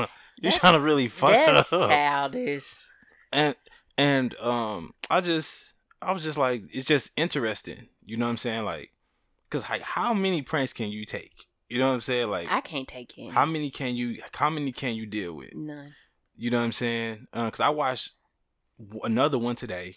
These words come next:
Speaker 2: Mm-hmm.
Speaker 1: It, 'cause, you know, when you're on Facebook too, like, sometimes they kinda, like, roll through.
Speaker 2: Yeah,
Speaker 1: If
Speaker 2: the
Speaker 1: it's,
Speaker 2: little
Speaker 1: like, something
Speaker 2: videos,
Speaker 1: that's
Speaker 2: yeah.
Speaker 1: common.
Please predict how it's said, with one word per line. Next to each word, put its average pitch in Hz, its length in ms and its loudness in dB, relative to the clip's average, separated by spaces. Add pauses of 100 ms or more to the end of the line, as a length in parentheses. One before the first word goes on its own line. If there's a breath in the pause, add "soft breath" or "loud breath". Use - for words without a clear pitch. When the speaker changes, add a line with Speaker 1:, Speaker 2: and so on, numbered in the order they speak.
Speaker 2:
Mm-hmm. 165 240 -8 (400)
Speaker 1:
It, - 140 -12
'cause, 120 260 0
you 117 140 -8
know, 151 120 2
when 135 140 -4
you're 147 100 -2
on 101 80 -4
Facebook 110 480 -6
too, 117 240 -8
like, 80 300 -8
sometimes 113 360 -8
they 98 60 -10
kinda, 98 220 -10
like, 78 160 -10
roll 101 260 -6
through. 113 360 -6
Speaker 2:
Yeah, 147 340 -2 (140)
Speaker 1:
If 123 80 -6
Speaker 2:
the 151 60 -6
Speaker 1:
it's, 139 60 -4
Speaker 2:
little 139 80 0
Speaker 1:
like, - 120 0
something 147 160 4
Speaker 2:
videos, 143 180 2
Speaker 1:
that's 101 100 -4
Speaker 2:
yeah. 139 160 0
Speaker 1:
common. 117 280 -4